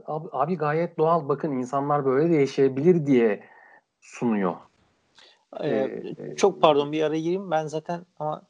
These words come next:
Speaker 2: daha kötüye gittiğimizi söylemeye çalıştım. Yani Nevra Serezli örneğini o yüzden verdim. Bir dönem Yeşilçam daha cesur, daha güçlü kadınların olduğu bir yer olmuş olabilir. Tabii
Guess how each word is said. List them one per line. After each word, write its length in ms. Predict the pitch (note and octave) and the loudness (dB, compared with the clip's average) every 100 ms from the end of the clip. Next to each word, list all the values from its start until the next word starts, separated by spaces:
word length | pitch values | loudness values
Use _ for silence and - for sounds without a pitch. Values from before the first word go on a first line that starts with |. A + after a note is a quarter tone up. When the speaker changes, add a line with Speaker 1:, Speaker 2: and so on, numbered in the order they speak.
| _ - _ _ - | _ -20 _ _ 2
Speaker 2:
daha 200 | D3 D#3 | 2 2
kötüye 300 | D#3 E3 D3+ | -4 0 0
gittiğimizi 1080 | D3+ - D3+ D3+ D3 C#3+ - - D#3 D3 C#3+ | -2 -6 -4 -4 -6 -10 -18 -12 -8 -4 -2
söylemeye 380 | - C3 A#2+ | 0 0 0
çalıştım. 380 | A2+ A#2 - B2 | -8 -12 -14 -8
Yani 260 | A#2+ A#2+ A#2 - - | -6 -6 -10 -16 -10
Nevra 380 | C3+ C3 C3+ C3+ | -2 4 4 4
Serezli 440 | - C3 B2+ C#3 | 4 2 2 0
örneğini 280 | C3+ C3+ C3+ | -2 -2 -4
o 80 | C#3 | -2
yüzden 300 | C3 C3 A2+ | 0 -2 -2
verdim. 380 | A2+ C#3+ F#3+ F#3 _ D3 | -6 -6 -8 -10 _ -6
Bir 80 | |
dönem 320 | C#3+ C#3+ C#3+ C#3+ - | -2 0 0 -4 -14
Yeşilçam 540 | - D3 - C#3+ D3+ - _ - | -8 -6 -2 -2 -4 -12 _ 0
daha 260 | C3+ D3 | 4 4
cesur, 340 | B2 B2+ - C#3 - | 2 -6 -6 -8 -4
daha 200 | B2 D3 | 0 0
güçlü 340 | C3+ - - | -2 -10 -6
kadınların 480 | C#3+ - C#3+ C#3+ C#3 | -4 -4 -4 -6 -6
olduğu 300 | C3+ B2+ C3 | -6 -6 -2
bir 60 | |
yer 140 | C#3 C#3 | 0 2
olmuş 380 | C#3 C3 C3 C#3+ | 0 -4 -4 -2
olabilir. 300 | C3+ D#3+ - _ _ - | -2 -2 -6 _ _ -6
Tabii 180 | B2 | -6